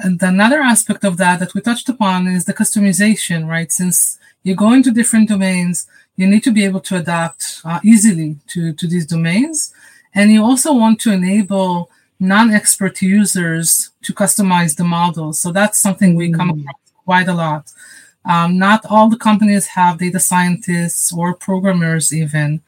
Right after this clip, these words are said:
Speaker 1: uh, that can, you know, label data and run models and train them.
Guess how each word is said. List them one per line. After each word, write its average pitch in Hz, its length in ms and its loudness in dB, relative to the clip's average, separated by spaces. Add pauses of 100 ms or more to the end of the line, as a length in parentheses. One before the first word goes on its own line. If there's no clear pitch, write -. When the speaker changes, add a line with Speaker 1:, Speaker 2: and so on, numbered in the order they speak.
(340)
Speaker 1:
uh, 170 140 -2
that 175 160 -4
can, 170 540 0
you 175 120 -2
know, 160 120 0
label 185 340 2
data 180 420 2 (220)
and 165 160 0
run 175 200 2
models 170 520 0
and 175 100 -2
train 180 380 -2
them. 170 300 -2